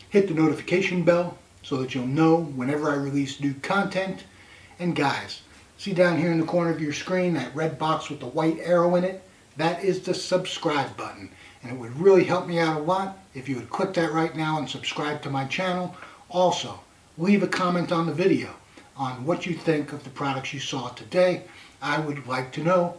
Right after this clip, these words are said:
I always respond to comments, and the more comments on my videos, the more it will get circulated to our bearded friends. So, guys, I'd really appreciate it if you'd put a comment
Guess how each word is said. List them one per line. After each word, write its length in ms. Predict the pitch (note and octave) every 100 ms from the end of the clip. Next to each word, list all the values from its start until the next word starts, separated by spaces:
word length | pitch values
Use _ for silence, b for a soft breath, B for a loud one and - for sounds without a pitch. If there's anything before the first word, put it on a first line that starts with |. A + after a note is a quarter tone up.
| -
I 180 | C#3 D#3+
always 360 | E3 D#3 D3
respond 460 | D3 C#3 - D3+ C#3
to 60 | C3+
comments, 560 | - F#3+ F3+ F3 - B B B
and 200 | F3 F3
the 80 | D3
more 260 | D3+ E3+ E3
comments 420 | - E3+ E3 D#3+
on 120 | D#3+
my 140 | D#3 D#3
videos, 500 | D#3+ D#3+ D#3+ D#3+ - B B
the 100 | E3
more 400 | E3 C#3+ D#3 D#3+
it 140 | D3+ D3+
will 120 | D#3+
get 180 | D#3 D3+
circulated 720 | D#3 D3+ - C#3+ D3 C#3 C#3
to 360 | - C#3+ C#3 -
our 180 | C#3+ C#3
bearded 460 | - C3 A#2 A2+
friends. 460 | - D3+ C3 F#2+ -
So, 360 | - D#3+ B2+ A2+ B B
guys, 300 | - C#3 C3+
I'd 160 | C3+ B2
really 240 | D3+ C#3+
appreciate 500 | C#3 - D3 C#3+ C#3+
it 160 | C#3 C#3+
if 160 | D3 C#3
you'd 140 | C3
put 160 | C#3+ C3
a 60 |
comment 420 | - A#2+ B2 -